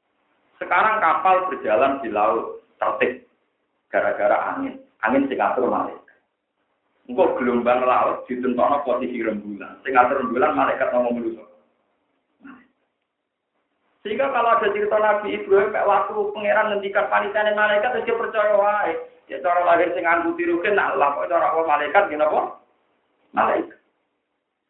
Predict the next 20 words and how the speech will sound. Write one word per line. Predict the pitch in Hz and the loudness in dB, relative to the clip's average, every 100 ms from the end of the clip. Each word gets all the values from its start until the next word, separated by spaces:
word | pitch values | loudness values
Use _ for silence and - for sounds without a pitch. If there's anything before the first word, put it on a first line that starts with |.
| _ _ _ _ _ _ _ _ _ - | _ _ _ _ _ _ _ _ _ -6
Lah, | 117 | -2
ini | 131 | 0
kebodohan | - 160 117 113 117 117 | 0 0 -2 2 2 2
manusia. | 98 98 - - _ | 0 -4 -8 -16 _
Lah, | 92 | -8
itu | 92 302 | -4 -2
pentingnya | 131 117 120 | 0 0 -2
wong | 117 113 110 | -2 -2 0
alim. | 92 107 | -2 -2
Orang | 143 156 | 0 0
alim | 147 147 151 - | 0 0 -2 -6
itu | - | -10
bisa | 117 123 123 | -2 2 2
menjabarkan | 127 123 - 101 92 - - - | 2 0 -2 -6 -10 -14 -20 -10
logika-logika, | 123 127 - 110 120 107 110 - - - - - | 0 0 0 -4 0 2 0 -4 -12 -2 0 0
istilah-istilah. | 135 - 123 113 104 - - 95 71 - - _ _ _ _ _ | -6 -14 -2 0 0 -2 -14 -8 -8 -8 -14 _ _ _ _ _
Malaikat | 170 175 180 185 | -6 -2 0 0
itu | 190 190 | 0 0
kayak | 180 151 - - | 0 0 -2 -6
apa? | - | -10